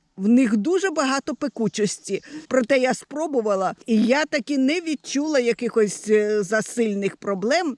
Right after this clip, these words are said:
І я знаю, що хрящ перцевий їдять, можна відварити і їсти.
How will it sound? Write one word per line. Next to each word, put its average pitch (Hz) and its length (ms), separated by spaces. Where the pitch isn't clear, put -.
І 285 220
я 262 180
знаю, 226 420
що - 220
хрящ 226 560
перцевий 202 800
їдять, 208 640
можна 226 380
відварити 202 720
і 233 80
їсти. 214 640